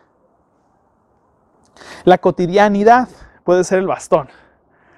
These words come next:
Y este les movió a muchos. Una vida cotidiana y todo, te mueve todo. ¿Y, y ahora qué hago?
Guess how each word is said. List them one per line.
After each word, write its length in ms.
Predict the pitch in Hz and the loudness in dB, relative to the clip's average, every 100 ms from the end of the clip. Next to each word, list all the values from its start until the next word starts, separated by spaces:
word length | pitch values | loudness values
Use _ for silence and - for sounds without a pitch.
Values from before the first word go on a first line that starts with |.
| _ _ _ _ _ _ _ _ 151 | _ _ _ _ _ _ _ _ -4
Y 120 | 170 | -2
este 200 | - 220 | -2 -6
les 120 | 196 | -6
movió 260 | 143 156 180 | -8 -6 -4
a 20 | |
muchos. 600 | 185 180 - - - _ _ _ _ _ _ _ - | -2 -2 -6 -20 -20 _ _ _ _ _ _ _ -14
Una 160 | 330 359 | -4 2
vida 180 | 320 302 | 2 2
cotidiana 720 | 311 247 254 311 294 294 285 | -2 -4 -2 -2 -2 -2 -4
y 60 | |
todo, 200 | 220 302 | -4 -4
te 220 | 269 196 202 | -2 -2 0
mueve 340 | 269 339 349 | -2 -2 -2
todo. 500 | - 247 226 269 339 _ _ _ _ _ _ _ - | 2 2 2 -2 -12 _ _ _ _ _ _ _ -20
¿Y, 100 | 185 226 202 | -18 -10 -4
y 40 | 190 | 0
ahora 180 | 220 247 | 0 0
qué 140 | 262 | -4
hago? 320 | 269 269 269 | -4 -8 -12